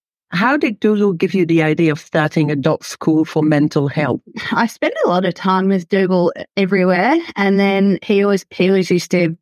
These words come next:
Speaker 2: because we were backpacking, he'd come everywhere with us, my friend and I. And then once we settled, he would come to work in the shed. So I was working in the shearing sheds at the time. So he would come with me or he'd go with my friend to help.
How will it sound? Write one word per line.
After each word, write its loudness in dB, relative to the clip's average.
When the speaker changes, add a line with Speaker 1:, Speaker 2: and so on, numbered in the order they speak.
Speaker 2:
because -2
we 2
were 0
backpacking, -2
he'd 0
come 0
everywhere -2
with -4
us, -4
my -2
friend 0
and 0
I. -2
And 0
then 0
once -2
we 0
settled, 0
he 0
would 0
come 0
to -6
work -2
in 2
the 0
shed. -4
So -4
I -2
was -2
working -2
in 0
the -2
shearing -2
sheds -4
at -8
the -8
time. 0
So -2
he 0
would -6
come -4
with -2
me 0
or -2
he'd -4
go -4
with -4
my 0
friend -2
to -4
help. -2